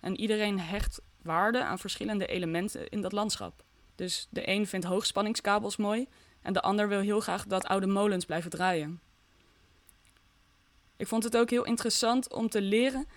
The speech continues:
dat we eigenlijk niet niks kunnen doen in het landschap. Omdat we bijvoorbeeld alleen al om door de polders te kunnen lopen, steeds water moeten wegmalen.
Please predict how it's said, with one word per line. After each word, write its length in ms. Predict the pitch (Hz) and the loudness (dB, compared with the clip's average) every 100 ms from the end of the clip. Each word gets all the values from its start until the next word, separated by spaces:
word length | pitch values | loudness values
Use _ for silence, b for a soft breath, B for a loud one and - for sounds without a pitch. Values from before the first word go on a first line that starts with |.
| B - | B -6
dat 240 | 208 220 | -2 0
we 60 | - | 2
eigenlijk 460 | - 233 233 214 | 2 2 -2 -2
niet 280 | 208 226 - | 0 -2 0
niks 360 | 208 240 - - | 2 2 2 -2
kunnen 240 | 185 175 | -2 -2
doen 280 | 190 262 302 | 0 0 0
in 160 | - 202 | -4 -4
het 120 | 190 | -2
landschap. 460 | 185 190 - - - _ B B B B B | 0 0 -2 -4 -8 _ B B B B B
Omdat 500 | 202 208 208 202 - | -4 0 2 0 -2
we 240 | 202 202 196 | -2 -2 -2
bijvoorbeeld 640 | 196 190 214 226 220 - _ | -4 -2 2 4 2 -2 _
alleen 320 | 190 196 202 | -2 2 2
al 220 | 196 190 - 190 | 2 0 -2 -4
om 120 | 196 | -2
door 160 | 196 190 | 0 0
de 60 | |
polders 400 | - 226 226 208 | 0 2 2 0
te 80 | - | -4
kunnen 260 | - 180 175 | -4 -2 2
lopen, 420 | 180 233 254 311 b b b | 2 2 0 -6 b b b
steeds 500 | - - 254 247 - | -4 2 4 4 -2
water 380 | 180 202 233 240 | 2 2 2 2
moeten 260 | 220 208 190 | 0 0 0
wegmalen. 580 | 226 - 160 156 175 | -2 -2 -4 -2 -4